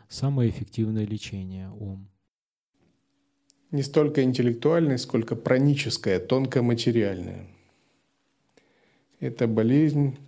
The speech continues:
Speaker 2: астральная, которая проявляется на физическом уровне, если не удалось ее нейтрализовать на астральном уровне. Астральная болезнь проявляется как давящая энергия в области Удана Ваю Сахасрара чакры.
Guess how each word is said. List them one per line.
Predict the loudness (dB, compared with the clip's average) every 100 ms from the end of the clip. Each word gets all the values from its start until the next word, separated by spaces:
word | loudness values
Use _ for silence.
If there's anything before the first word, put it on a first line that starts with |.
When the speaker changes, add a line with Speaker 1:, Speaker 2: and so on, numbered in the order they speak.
| _ _ -8
Speaker 2:
астральная, | 0 0 2 2 4 4 2 2
которая | 0 2 2 0
проявляется | 2 2 4 4 2 2
на | 2 2
физическом | 0 -2 -2 -4 -6 -2 0
уровне, | 2 2 2 2
если | 2 2 0 0
не | 2
удалось | 2 2 4 4 2 0
ее | 2
нейтрализовать | 2 2 0 0 2 2 2 0
на | -4 -4
астральном | -6 -6 -6 -6 -8 -10
уровне. | -14 -16 -18 -20 _ _ _ _ _ _ _ _ _ _ _ _ _ _ _ _ _ _ -4
Астральная | -4 0 2 4 2
болезнь | 4 4 2 2
проявляется | 0 2 2 2 2 0 -2
как | -2 0
давящая | 2 2 0 0 2 4
энергия | 4 2 4 2
в | 4
области | 2 0 -4 0
Удана | 2 2 2 2
Ваю | 4 4 2
Сахасрара | 0 -4 -4 -2 -2 -2
чакры. | -4 -4 -6 -10 -20